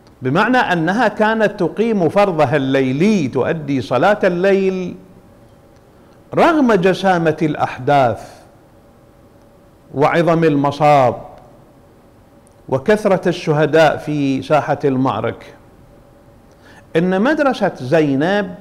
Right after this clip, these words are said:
مدرسة تعتمد في جذريتها على التوحيد الخالص الخالي من الانحراف، والذي لا يرى لأي أحد سلطة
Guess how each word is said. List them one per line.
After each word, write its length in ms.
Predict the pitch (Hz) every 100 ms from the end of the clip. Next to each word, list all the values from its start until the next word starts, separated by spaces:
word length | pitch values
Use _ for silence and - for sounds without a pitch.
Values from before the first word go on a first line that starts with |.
| - - - - - - -
مدرسة 840 | 139 160 247 202 185 175 175 139 120
تعتمد 840 | - 123 - 208 220 180 143 127
في 120 | 160 143
جذريتها 920 | 139 135 135 135 139 147 226 202 190
على 200 | 143 139
التوحيد 640 | 131 151 120 - 190 185
الخالص 1080 | 151 117 131 127 123 180 214 214 - - - - - _ _ - - - - 175
الخالي 1300 | 175 165 135 - 202 269 285 247 208 190 180 156 139
من 400 | 135 143 156 160
الانحراف، 920 | 147 135 - 147 135 135 127 120 101 - - - - - - _ _ - - _ _ _ - - 127
والذي 500 | 143 151 156 165 165
لا 320 | 180 220 247
يرى 600 | 240 226 208 165 131 - - - - - -
لأي 720 | 147 156 175 165 160 156 160
أحد 460 | - 160 147 156
سلطة 720 | 143 160 139 - 208 226 196